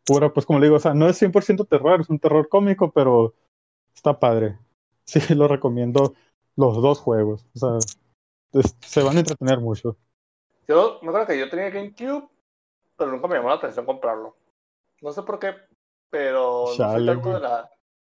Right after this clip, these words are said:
Speaker 2: sí, ya
Speaker 1: <laughs>
Speaker 2: sé, la neta. No soy tanto de, de jugar así de, no era tanto de Mario,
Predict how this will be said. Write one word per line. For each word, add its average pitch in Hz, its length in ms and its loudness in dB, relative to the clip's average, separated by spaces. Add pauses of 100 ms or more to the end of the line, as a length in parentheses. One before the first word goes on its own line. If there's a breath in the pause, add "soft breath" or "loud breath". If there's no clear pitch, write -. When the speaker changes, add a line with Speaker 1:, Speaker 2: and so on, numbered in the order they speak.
(260)
Speaker 2:
sí, 160 300 -2
ya 175 160 -2
Speaker 1:
<laughs> - 20 -16
Speaker 2:
sé, 131 260 -8
la 143 140 -10
neta. 135 300 -8 (540)
No 131 120 -10
soy 147 160 -6
tanto 165 300 -4
de, 151 220 -2
de 131 180 -6
jugar 123 360 -2
así 135 280 -6
de, 131 420 -10 (140)
no 131 100 -4
era 156 140 2
tanto 151 260 -2
de 131 160 0
Mario, 175 640 0